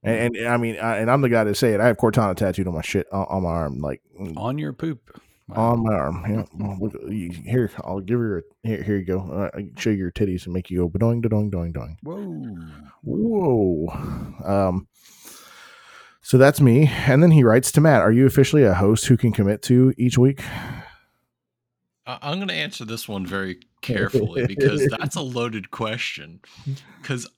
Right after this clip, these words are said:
Speaker 3: I feel like if I say yes, suddenly I'm gonna have some pledge games coming my way.
Speaker 2: <laughs>
Speaker 3: Um, no, so obviously I had the discussion last week with the guys and saying that,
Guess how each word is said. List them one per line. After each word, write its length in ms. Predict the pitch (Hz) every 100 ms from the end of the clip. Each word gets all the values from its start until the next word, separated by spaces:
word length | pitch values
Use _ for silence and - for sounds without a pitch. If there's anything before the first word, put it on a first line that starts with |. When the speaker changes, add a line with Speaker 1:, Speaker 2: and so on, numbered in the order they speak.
| -
Speaker 3:
I 220 | 190 370
feel 440 | - - 277 302
like 300 | 196 160 165 -
if 160 | 147
I 160 | 147 160
say 220 | - 143
yes, 580 | 135 131 156 123 - -
suddenly 640 | - - 160 170 160 139 123
I'm 160 | 117
gonna 140 | 120 117
have 180 | 120
some 180 | - 117
pledge 440 | 98 127 135 131 -
games 320 | 95 87 -
coming 280 | 104 92 90
my 200 | 87 85
way. 400 | 87 90 85 - - 113
Speaker 2:
<laughs> 460 | 175 131 - 135 -
Speaker 3:
Um, 600 | 98 95 92 95 98 98 _ _ _ _ _ _ _ _ _ _ _ _ _
no, 300 | 92 80 85
so 340 | 107 123 107 104 -
obviously 600 | 120 117 113 - 107 101
I 240 | 92 92
had 220 | 90 95 85
the 40 |
discussion 400 | 82 - - 98
last 280 | 87 87 -
week 160 | 90
with 80 | 92
the 60 | 82
guys 340 | 85 82 85
and 120 | 87
saying 320 | - 95 85 85
that, 260 | 85 -